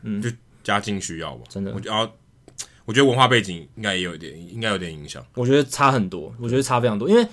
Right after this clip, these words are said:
Speaker 1: 你在美国长大，然后可能受过大学教育的球员，他可能就不会想得这么，想这么快就去做这种决策。他们会想说：“诶，我再观望一下。”
Speaker 2: 像 Mookie Betts 嘛，Mookie Betts 肯定就没签啊。
Speaker 1: 没错，这就很明显。
Speaker 2: Chris Bryant 也没签啊。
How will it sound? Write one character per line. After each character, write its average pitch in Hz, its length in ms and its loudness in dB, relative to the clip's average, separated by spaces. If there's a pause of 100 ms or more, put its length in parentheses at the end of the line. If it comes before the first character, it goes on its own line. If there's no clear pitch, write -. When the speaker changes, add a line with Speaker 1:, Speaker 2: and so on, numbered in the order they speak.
(240)
Speaker 1:
你 131 140 0
在 208 180 8
美 127 220 4
国 107 340 0
长 104 320 -4
大， 113 300 2
然 98 120 -6
后 127 340 2
可 120 120 -6
能 110 120 0
受 127 140 0
过 131 120 2
大 127 160 2
学 107 120 -2
教 110 220 0
育 113 60 -2
的 104 100 -2
球 98 220 -8
员， 82 200 -12 (360)
他 220 160 2
可 202 100 4
能 120 140 4
就 147 100 2
不 120 180 -4
会 127 300 4 (100)
想 104 300 -4
得 101 80 -2
这 113 160 -4
么， 110 180 -2 (120)
想 117 280 -4
这 107 80 -4
么 135 140 2
快 101 380 0 (240)
就 143 140 -4
去 127 360 -2
做 123 220 0
这 123 160 -2
种 95 160 -4
决 87 160 -12
策。 95 260 -10 (200)
他 180 80 -6
们 156 100 0
会 170 80 4
想 120 180 2
说 123 200 2 (100)
：“诶， 139 140 0
我 113 120 -6
再 127 120 -2
观 123 200 2
望 127 160 4
一 151 60 2
下。” 143 80 4
Speaker 2:
像 139 160 4
Mookie - 20 0
Betts 123 300 6
嘛， 98 60 -2
Mookie 127 220 0
Betts 135 220 6
肯 117 160 0
定 107 80 -2
就 117 80 4
没 98 140 2
签 87 240 -2
啊。 82 120 -8
Speaker 1:
没 123 120 2
错， 127 340 4
这 185 120 0
就 185 120 6
很 135 80 2
明 110 160 0
显。 117 140 -2
Speaker 2:
Chris 151 200 8
Bryant 135 240 8
也 117 40 0
没 107 160 0
签 107 180 2
啊。 101 200 -2